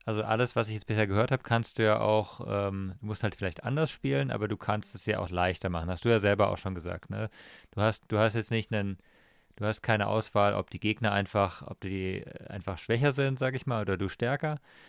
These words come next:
Ähm, aber das ist ja, das ist ja bei vielen Spielen so. Das ist ja auch bei, sagen wir mal, M M Os so, wo du sagen kannst, okay,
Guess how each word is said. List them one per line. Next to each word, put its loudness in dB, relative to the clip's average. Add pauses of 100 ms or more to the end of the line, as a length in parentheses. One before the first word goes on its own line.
(380)
Ähm, 0
aber -2
das 2
ist -6
ja, 6
das -6
ist -4
ja 6
bei 2
vielen 4
Spielen 0
so. 0
Das -2
ist -6
ja 2
auch 2
bei, 6
sagen 4
wir 6
mal, 2
M 4
M 4
Os 2
so, 4
wo 2
du 2
sagen 4
kannst, -4
okay, -2